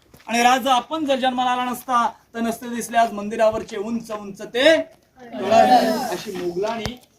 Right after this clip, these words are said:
या महाराष्ट्र देशाची अवस्था करून ठेवली. परंतु याच्यापासून पालनहार, याच्यापासून संरक्षण करण्याकरता एकोणीस फेब्रुवारी सोळाशे तीस ला महाराजांचा जन्म शिवनेरी या किल्ल्यावरती झाला आणि ज्या पवित्र पुण्यभूमीत तुम्ही आलात, याच रायगडाने पाहिला होता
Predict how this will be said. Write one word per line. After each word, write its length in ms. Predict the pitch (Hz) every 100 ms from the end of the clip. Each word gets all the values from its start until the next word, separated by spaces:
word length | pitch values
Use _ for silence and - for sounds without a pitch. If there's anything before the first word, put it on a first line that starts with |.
| -
या 140 | 170
महाराष्ट्र 480 | 165 156 190 175 165
देशाची 340 | 165 _ _
अवस्था 280 | 143 147 143
करून 200 | - 151
ठेवली. 260 | - 147 - - _ _ _ _ _ 165
परंतु 320 | 202 202 185 - - _ _ 175
याच्यापासून 460 | 202 226 220 220
पालनहार, 460 | 208 214 233 226 233
याच्यापासून 380 | 226 240 240 -
संरक्षण 400 | 240 233 240 233
करण्याकरता 560 | 233 208 233 - 220 - - - _
एकोणीस 320 | 214 240 240
फेब्रुवारी 380 | 254 262 247 254
सोळाशे 480 | 214 262 254 247 254 -
तीस 200 | 269 269
ला 140 | 254 - - - 220
महाराजांचा 640 | 226 254 254 254 254 254
जन्म 240 | 247 254 262
शिवनेरी 460 | - - 269 269
या 100 | 269
किल्ल्यावरती 540 | 262 - 277 277 262 269
झाला 260 | 233 254 233 - _ _ _
आणि 140 | 269 269
ज्या 120 | 247
पवित्र 380 | - - - -
पुण्यभूमीत 540 | 269 269 247 285 -
तुम्ही 160 | 285 294
आलात, 420 | 285 311 330 - - 247
याच 300 | 302 320 294
रायगडाने 500 | 302 311 302 339 320
पाहिला 360 | 320 277 311
होता 420 | 285 294 302 294